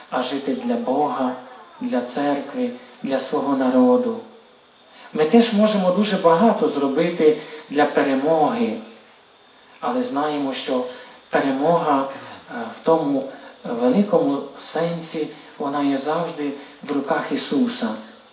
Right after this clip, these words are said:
Він є наш мир, каже нам апостол Павло, кажуть нам святі апостоли. В ньому є перемога. В Ісусі Христі. Перемога теж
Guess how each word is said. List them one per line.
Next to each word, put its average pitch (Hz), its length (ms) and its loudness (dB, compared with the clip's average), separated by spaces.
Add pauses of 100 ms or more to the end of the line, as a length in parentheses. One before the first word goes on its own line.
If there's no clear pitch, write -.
(600)
Він 285 240 -4
є 240 160 2
наш 233 300 -2
мир, 233 280 2 (400)
каже 247 300 -2
нам 247 200 4
апостол - 480 -2
Павло, 127 580 -4 (500)
кажуть 233 340 -6
нам 240 160 0
святі 247 320 -6
апостоли. 117 680 -8 (420)
В 120 100 -8
ньому 151 360 2
є 127 320 4 (320)
перемога. 247 800 0 (1000)
В 254 60 -8
Ісусі 185 420 -6
Христі. 160 580 -2 (420)
Перемога 156 500 2
теж 175 420 2